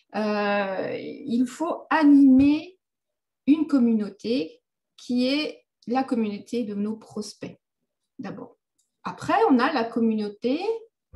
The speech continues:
de nos clients qu'on fidélise et qu'on contacte régulièrement.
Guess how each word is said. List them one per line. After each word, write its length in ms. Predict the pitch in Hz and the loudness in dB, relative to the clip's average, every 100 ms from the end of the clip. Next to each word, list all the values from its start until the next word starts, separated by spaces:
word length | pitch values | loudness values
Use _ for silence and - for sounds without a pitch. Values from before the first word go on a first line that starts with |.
| - | -10
de 100 | 220 | -4
nos 160 | 214 208 | -2 -4
clients 580 | - 202 226 302 - _ _ _ _ _ _ _ _ _ _ _ - | -8 -4 -2 -2 -6 _ _ _ _ _ _ _ _ _ _ _ -2
qu'on 140 | 262 | 0
fidélise 760 | 262 240 208 202 247 403 415 180 139 _ _ _ _ _ _ - | 0 -2 -2 -2 -2 -2 -6 -8 -10 _ _ _ _ _ _ -2
et 200 | 254 285 | 0 0
qu'on 140 | 226 | -4
contacte 460 | 208 196 233 247 - | -6 -8 -6 -6 -8
régulièrement. 520 | 202 208 190 180 | -8 -8 -10 -12